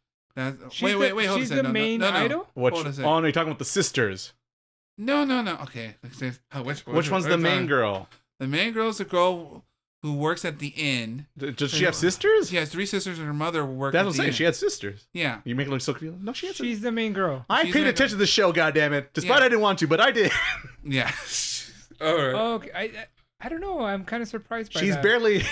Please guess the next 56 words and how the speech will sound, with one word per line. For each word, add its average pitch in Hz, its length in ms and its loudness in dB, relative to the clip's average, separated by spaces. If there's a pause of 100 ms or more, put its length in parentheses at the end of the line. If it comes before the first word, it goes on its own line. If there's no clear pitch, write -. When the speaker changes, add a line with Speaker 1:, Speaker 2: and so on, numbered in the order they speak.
(140)
Speaker 3:
<laughs> - 240 -2
Speaker 1:
Well, 277 220 6
well, 262 140 4
that, 233 260 0
that's 220 380 -2
the 190 220 -2
interesting 208 400 -4
'cause, 151 200 -6
you 147 60 -4
know, 196 60 4
Speaker 3:
I - 80 4
thought 160 140 6
it - 20 6
was 151 80 6
Speaker 1:
well, 160 60 2
Speaker 3:
the 233 60 6
other 190 120 4
girl 127 140 6
I 117 80 6
suggested 123 420 0
Speaker 1:
because, 170 360 2
Speaker 3:
first. 165 120 -4
Speaker 1:
you 170 80 -8
know, 147 320 -2 (580)
it, 170 220 -10
the 170 120 -2
roles 226 240 2
have 208 100 -8
been 180 80 -6
reversed 156 460 0
'cause 143 100 -8
usually 156 280 -4
it's, 143 160 -10
it 151 80 -10
was 156 180 -6
the 165 100 0
other 165 160 0
way 156 100 -4
around. 135 400 -2
Speaker 3:
Spin-off. 110 640 -2
Speaker 1:
But 143 240 -2
so 147 180 -2
since 165 180 -6
they 160 60 -2
spin 170 220 -4
off, 160 120 0
they 156 100 -4
put 160 180 -4
on 143 140 -2
her 185 160 -2
Speaker 3:
See 165 100 0
what 160 80 2
Speaker 1:
because 170 120 2 (160)
Speaker 3:
Frasier's 110 120 -6
up 104 140 -6
to. 104 180 -10